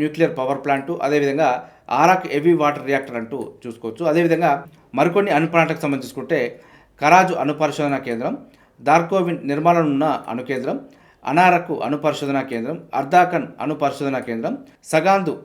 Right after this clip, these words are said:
యురేనియం మైను. So, ఇవన్నీ మనకు ఇరాన్లోని అణు కేంద్రాలు. So, కాబట్టి మన దేశంతో పాటు కరెంట్ అఫైర్‌లో భాగంగా నిలిచిన ప్రతి దేశం యొక్క అణు రియాక్టర్లకు సంబంధించి, అణు పాయింట్లకు సంబంధించి కూడా చూసుకునే ప్రయత్నం చేయండి.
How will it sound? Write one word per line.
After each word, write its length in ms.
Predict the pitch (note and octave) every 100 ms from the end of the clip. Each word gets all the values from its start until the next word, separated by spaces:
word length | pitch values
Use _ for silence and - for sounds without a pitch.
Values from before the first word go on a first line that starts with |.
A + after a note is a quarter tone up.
| -
యురేనియం 420 | D3+ F3 F3 D3+
మైను. 220 | C3+ C#3 A#3+ -
So, 40 | D3
ఇవన్నీ 300 | D3 E3+ F#3+ D3+ E3 - -
మనకు 180 | - - C3+
ఇరాన్లోని 500 | F3 E3+ D3+ D3+ C#3 - -
అణు 120 | A#2+ C3+
కేంద్రాలు. 400 | C#3+ B2+ A#2 C3+ C#4+ - _ _ _
So, 100 | D3 B2+
కాబట్టి 360 | C#3 F#3+ G3 C3+ - - _
మన 140 | - C#3+ C#3+
దేశంతో 360 | E3+ G3 F3 E3+
పాటు 200 | D#3 C#3 E3+ B2+ -
కరెంట్ 240 | C3+ D3+
అఫైర్‌లో 240 | E3 E3 D3
భాగంగా 240 | C3+ C3 B2+
నిలిచిన 240 | A#2+ A2+ C#3+ A2+ - _ _ -
ప్రతి 220 | C#3 D#3+ D3
దేశం 200 | D#3+ F3 E3
యొక్క 120 | E3
అణు 180 | A#2+ D3
రియాక్టర్లకు 400 | D#3 D3 C#3 C3 C3
సంబంధించి, 340 | B2 A#2 D3+ A2 -
అణు 100 | B2+ C#3
పాయింట్లకు 340 | D3+ C#3 C#3 A#2
సంబంధించి 300 | A#2+ A#2 A2+ A#2+
కూడా 140 | D3+ A#2+ - - _ _
చూసుకునే 300 | C3 - B2+ A2+
ప్రయత్నం 260 | A2 A#2+ G#2+
చేయండి. 220 | G#2 C3+